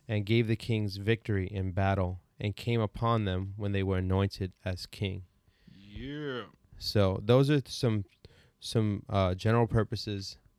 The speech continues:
Speaker 1: Uh, there's also some applicable things, and there's a lot of other things we could pull from the book. But from surface level, these are three obvious things that we can talk about.
Speaker 2: Yeah, so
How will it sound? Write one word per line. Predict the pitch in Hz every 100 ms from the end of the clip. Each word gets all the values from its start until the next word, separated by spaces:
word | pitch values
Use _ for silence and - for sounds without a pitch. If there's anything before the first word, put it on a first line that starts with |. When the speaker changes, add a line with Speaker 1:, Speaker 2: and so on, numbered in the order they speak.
| _ _ _ _ -
Speaker 1:
Uh, | 92 90 90
there's | 104 110
also | 117 - 104
some | - 104 98
applicable | 95 - 107 104 101
things, | 98 107 101 101 92
and | 98
there's | 101 107
a |
lot | 104 110
of | 107
other | 101 95 92
things | 95 92
we | 95
could | 92 95
pull | 98
from | 92 92
the | 90
book. | 90 107 - - - - _ -
But | 107 101 - - -
from | 110 -
surface | 120 110 101 107
level, | 92 95
these | 95 98
are | 104
three | - 107 104 101 87
obvious | - 101 92 90 -
things | 92 92
that | 92
we | 92 90
can | 90
talk | 92 87 -
about. | - - - _ - - - - - _
Speaker 2:
Yeah, | 117 131 110
so | - 123 123 120 113